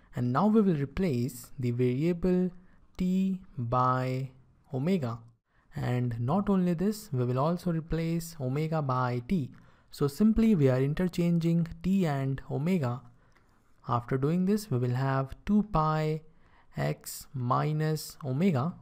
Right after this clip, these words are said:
on the left hand side. This t will be replaced by omega. And on the right hand side, we have integration minus infinity to infinity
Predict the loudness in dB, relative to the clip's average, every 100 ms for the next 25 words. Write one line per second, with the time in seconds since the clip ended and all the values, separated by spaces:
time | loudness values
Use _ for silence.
0 | -6 -4 0 0 0 -2 -4 -4 -2 -2
1 | 0 -2 -4 -12 -4 -4 -4 -6 -2 0
2 | 0 2 2 0 -2 -2 0 -2 -6 -4
3 | -2 -2 -2 -2 -2 -2 -2 -4 -10 -20
4 | _ _ -20 -8 -4 -2 -2 -4 -4 -2
5 | 0 2 2 2 0 0 0 0 0 0
6 | 0 -2 -2 -2 -2 -2 -2 -2 -2 0
7 | 0 2 0 0 -2 -2 -2 -2 -2 -2
8 | -2 -2 0 -2 -2 -2 -4